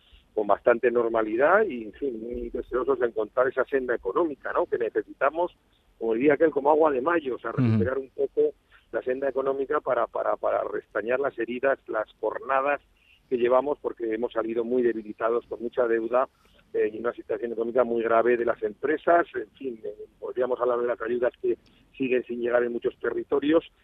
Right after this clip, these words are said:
Speaker 1: eh, pero bueno, vamos a confiar, vamos a pensar en positivo. Espero que pronto esto sea un mal sueño y que esta nueva ola, bueno, pues, pues que se quede en algo, bueno, pues preocupante, pero por otro lado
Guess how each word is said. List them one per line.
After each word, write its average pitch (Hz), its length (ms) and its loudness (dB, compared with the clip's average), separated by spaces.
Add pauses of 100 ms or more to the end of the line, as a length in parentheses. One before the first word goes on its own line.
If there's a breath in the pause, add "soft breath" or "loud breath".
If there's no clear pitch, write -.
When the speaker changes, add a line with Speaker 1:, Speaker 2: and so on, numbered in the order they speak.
(280 soft breath)
Speaker 1:
eh, 117 520 2
pero 127 140 4
bueno, 123 260 4
vamos 143 280 0
a 151 80 0
confiar, 143 480 0
vamos 127 160 -4
a 127 80 0
pensar 131 280 0
en 127 100 0
positivo. 135 540 0
Espero 131 300 -2
que 127 100 -2
pronto 123 280 -6
esto 123 160 -8
sea 123 160 -4
un 120 80 -4
mal 117 220 0
sueño 139 360 -4 (420 soft breath)
y 110 120 -10
que 120 240 0
esta 127 340 4
nueva 135 640 4
ola, 147 260 10
bueno, 156 240 -6
pues, - 220 -20
pues 110 200 -4
que - 80 -4
se 101 140 -4
quede 120 340 0 (540)
en 110 180 0
algo, 117 500 6
bueno, 101 260 -4
pues - 160 -12
preocupante, 127 640 -2
pero 113 220 -2
por 101 160 -4
otro 104 200 -6
lado 107 480 -2